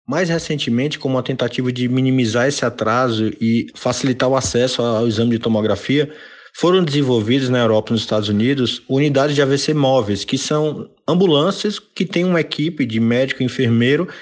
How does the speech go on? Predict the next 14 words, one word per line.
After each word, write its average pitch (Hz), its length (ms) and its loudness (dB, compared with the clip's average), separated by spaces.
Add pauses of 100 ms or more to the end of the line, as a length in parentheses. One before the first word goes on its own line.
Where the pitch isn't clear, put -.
(400)
e, 180 80 4
além 180 220 2
disso, 160 340 0
um 180 80 2
aparelho 170 380 0
de 165 100 -2
tomografia 165 600 0
computadorizada 156 760 0
dentro 151 300 -2
da 160 80 0
ambulância. 135 480 -2 (280)
E 131 140 2
isso, 143 140 0
teoricamente, 156 720 0